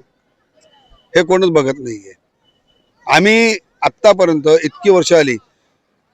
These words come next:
मुलांसाठी तुम्ही बघितलं असेल हे मैदान, कुठलंही नाव ठेवायला जागा नाही असं आम्ही सगळ्या गोष्टी केत दिलेल्या आहेत. आम्हाला काय पैसे लागत नाही, पण आम्ही कोणाकडेही कधी स्पॉन्सरशिपची अपेक्षा केलेली नाही. जे काही फी येते,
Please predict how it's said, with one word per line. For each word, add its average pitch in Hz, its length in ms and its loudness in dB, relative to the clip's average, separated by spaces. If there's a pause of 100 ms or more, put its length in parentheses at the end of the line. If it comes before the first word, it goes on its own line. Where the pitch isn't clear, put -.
(160)
मुलांसाठी 185 800 2
तुम्ही 185 260 -4
बघितलं 190 340 0
असेल 180 180 -2
हे 170 60 2
मैदान, 139 360 -2 (560)
कुठलंही 220 480 0
नाव 190 220 2
ठेवायला 185 300 2
जागा 180 260 2
नाही 180 140 0
असं 175 160 -4
आम्ही 175 340 0
सगळ्या 156 280 0
गोष्टी 151 280 -2
केत 147 280 -8
दिलेल्या 135 200 0
आहेत. 120 140 2 (800)
आम्हाला 185 260 0
काय 196 100 2
पैसे 175 280 0
लागत 190 220 0
नाही, 185 140 -2
पण 190 100 0
आम्ही 180 160 0
कोणाकडेही 185 1000 0 (260)
कधी 190 400 0
स्पॉन्सरशिपची 160 960 -4
अपेक्षा 147 440 -4
केलेली 139 420 -2
नाही. 143 200 0 (1300)
जे 196 140 2
काही 196 220 2
फी 185 220 -4
येते, 180 300 -2